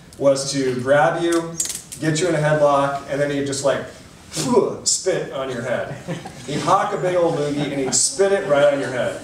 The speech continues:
Okay, that was this bully's style. Um, so, and he was known for it, right? So you don't, you know what's coming when he comes your way.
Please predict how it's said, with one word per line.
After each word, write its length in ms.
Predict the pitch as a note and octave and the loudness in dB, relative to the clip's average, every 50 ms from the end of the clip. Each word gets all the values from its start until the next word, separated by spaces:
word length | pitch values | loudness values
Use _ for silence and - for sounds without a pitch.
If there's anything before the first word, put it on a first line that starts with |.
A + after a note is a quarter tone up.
| - - | -12 -12
Okay, 180 | - - C#3+ C3+ | -4 -2 -2 2
that 180 | B2+ B2+ C3 F3 | 4 4 4 4
was 160 | E3+ E3+ D#3+ | 2 0 -2
this 220 | D#3+ D3 D#3 D3+ | -2 -4 -4 0
bully's 600 | C#3+ C#3 C#3 C#3+ C#3 C#3 C#3 C#3 - - - - - - - - - - - - - | 2 2 4 4 2 0 0 0 0 -2 -2 -4 -12 -16 -20 -20 -20 -20 -20 -14 -6
style. 640 | - - - - C#3+ C3 B2+ B2 A2+ G#2 G2 G2 - - - - - - - - - - - - | -4 -4 0 2 2 2 2 2 0 0 -2 -4 -6 -8 -14 -16 -18 -20 -20 -20 -18 -16 -12 -2
Um, 540 | - D#3 E3 E3+ E3+ E3 D#3 D3+ C#3+ C3+ C#3 C3 - - - - - - - - - - - - - - - - - - - | 0 2 4 4 4 4 2 2 0 -4 -6 -8 -12 -14 -16 -18 -18 -18 -20 -20 -20 -20 -20 -20 -20 -20 -20 -20 -18 -6 -2
so, 540 | - - G3 F#3 F3+ F3 E3+ E3+ E3 - F#3 | 0 4 4 4 4 6 4 2 2 2 2
and 120 | F#3 F#3+ | 2 4
he 60 | A3+ | 4
was 160 | C4 A#3 A3+ | 4 2 2
known 280 | A3 A3 A3 G3+ - - | 2 4 4 4 2 -2
for 220 | D3+ C3 A#2 A2+ | -4 -4 -2 -4
it, 120 | A2+ - - | -4 -2 0
right? 260 | C#3 C#3+ D3+ D#3+ - | 2 4 4 2 0
So 120 | - F#3+ G3 | 0 0 0
you 140 | G#3 A#3 - | 0 0 2
don't, 320 | A3 F3+ D3 D3+ - F#3+ | 2 2 2 0 -6 -8
you 120 | A3 C4 | -8 -2
know 160 | A#3 F#3 - C#3+ | 0 0 0 0
what's 220 | C3 - - - | -2 -4 -6 -6
coming 320 | - - C3 C3+ C#3 C#3+ | -6 -6 -6 -6 -6 -6
when 140 | C#3 C3+ C3+ | -6 -6 -6
he 80 | C3+ B2+ | -6 -8
comes 280 | - C3 A#2+ A#2 A2+ | -8 -8 -8 -8 -8
your 140 | A#2 A2+ A2 | -8 -8 -6
way. 320 | G#2+ G#2 G#2 - - D3+ | -6 -4 -4 -4 -6 -6